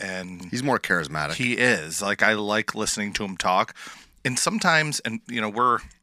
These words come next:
Speaker 1: we're social people and we have to interact with kids every day. So we can kind of read social cues and expressions. And I feel like you can tell when someone's not being honest or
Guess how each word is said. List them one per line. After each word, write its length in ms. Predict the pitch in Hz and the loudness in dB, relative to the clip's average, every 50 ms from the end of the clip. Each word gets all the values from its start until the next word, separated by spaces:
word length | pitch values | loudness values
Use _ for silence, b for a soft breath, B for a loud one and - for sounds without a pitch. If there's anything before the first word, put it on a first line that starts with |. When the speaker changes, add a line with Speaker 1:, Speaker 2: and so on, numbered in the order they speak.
| _ - - | _ -12 -6
Speaker 1:
we're 140 | - 117 127 | -2 0 0
social 380 | - - 123 117 110 - 110 92 | 0 0 0 0 0 -2 -4 -4
people 380 | - 107 101 - - 92 92 | -4 -4 -4 -4 -2 -2 -2
and 180 | 98 95 95 87 B B B B B B | -2 -4 -6 -8 B B B B B B
we 80 | 113 | -2
have 80 | 104 - | 0 0
to 120 | - - | 0 0
interact 400 | 113 107 101 98 98 98 - - | 0 0 0 2 2 0 0 -2
with 140 | 104 92 - | -8 -8 -4
kids 240 | - 147 143 127 107 | 0 0 0 0 0
every 200 | 104 95 92 98 | -2 -2 -2 -2
day. 180 | 95 95 95 - - - - _ _ _ _ _ _ _ _ _ _ _ - - - | -4 -4 -4 -6 -8 -14 -20 _ _ _ _ _ _ _ _ _ _ _ -10 -8 -4
So 140 | - 123 117 | -2 -2 0
we 140 | 113 120 | 0 -2
can 160 | 107 - 113 113 | -2 -2 -2 -2
kind 220 | - - 104 101 | -2 0 -2 -2
of 100 | 98 85 | -2 -2
read 320 | 95 104 104 104 101 92 - B B B B B B B B B B B _ _ _ _ _ _ | 0 0 2 2 0 -2 -6 B B B B B B B B B B B _ _ _ _ _ _
social 360 | - - - 117 107 - 113 104 | -2 2 2 4 4 2 0 0
cues 300 | - - 110 104 98 98 | 0 0 0 2 0 0
and 120 | 101 92 | -2 -2
expressions. 720 | 90 - - - 147 156 156 - - 90 90 90 87 - - _ _ _ _ _ _ _ _ _ _ - | -2 -2 -2 0 2 2 4 2 2 0 -2 -4 -6 -8 -10 _ _ _ _ _ _ _ _ _ _ 2
And 100 | 117 117 | 4 4
I 80 | 117 113 | 4 4
feel 280 | - - 127 127 123 | 4 4 4 4 6
like 320 | 120 117 113 107 - - - - | 6 6 4 4 2 -4 -12 -8
you 120 | 104 107 104 | -8 -6 -4
can 220 | - - 113 110 | 0 0 0 0
tell 260 | - - 104 98 101 | 0 0 0 0 0
when 180 | 101 98 95 95 | 0 -2 -4 -2
someone's 540 | - - 95 90 90 90 92 87 - - - _ _ _ - | -2 -2 -2 -2 -4 -4 -4 -4 -6 -6 -8 _ _ _ -12
not 540 | - 98 101 101 98 90 90 87 - - | -8 -6 -2 0 2 2 0 0 -2 -8
being 420 | - 95 90 87 87 87 85 82 - - _ _ _ _ _ _ _ _ _ _ _ _ _ - | -10 -10 -8 -8 -8 -8 -8 -10 -12 -14 _ _ _ _ _ _ _ _ _ _ _ _ _ 0
honest 480 | - 95 95 95 95 92 - - - - - - | 2 2 2 2 0 -2 -2 -2 -4 -6 -8 -8
or 420 | 101 95 87 82 85 85 82 | -8 -6 -4 -2 -2 -2 -2